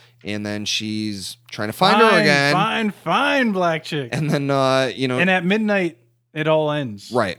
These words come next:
Speaker 1: And then she, she goes back, and then, like, it's a different era. Now it's the nineties, and, it, you know, like, it just, it keeps changing, and she's trying
Speaker 2: And
Speaker 1: to
Speaker 2: she
Speaker 1: figure
Speaker 2: can't
Speaker 1: it out.
Speaker 2: find her friend. Her friend is gone.
Speaker 1: Right. It,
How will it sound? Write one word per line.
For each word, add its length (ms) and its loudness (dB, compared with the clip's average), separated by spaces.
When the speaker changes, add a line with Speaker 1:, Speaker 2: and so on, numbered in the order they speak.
Speaker 1:
And 180 -2
then 240 0
she, 480 -4
she 220 -4
goes 200 -4
back, 520 -4
and 120 -8
then, 260 -6
like, 260 -8
it's 160 -10
a 20 -10
different 400 -12
era. 580 0
Now 160 -4
it's 140 -10
the 100 -12
nineties, 840 0
and, 160 -2
it, 60 -8
you 120 -4
know, 80 0
like, 240 -2
it 160 -4
just, 300 -8
it 80 -4
keeps 240 -10
changing, 500 -4
and 80 -6
she's 180 -8
trying 180 -4
Speaker 2:
And 80 -2
Speaker 1:
to 20 -2
Speaker 2:
she 60 -6
Speaker 1:
figure 160 0
Speaker 2:
can't 80 2
Speaker 1:
it 20 2
out. 80 4
Speaker 2:
find 180 0
her 60 -4
friend. 440 -4
Her 280 -16
friend 260 -10
is 100 -12
gone. 320 -10
Speaker 1:
Right. 280 2
It, 20 0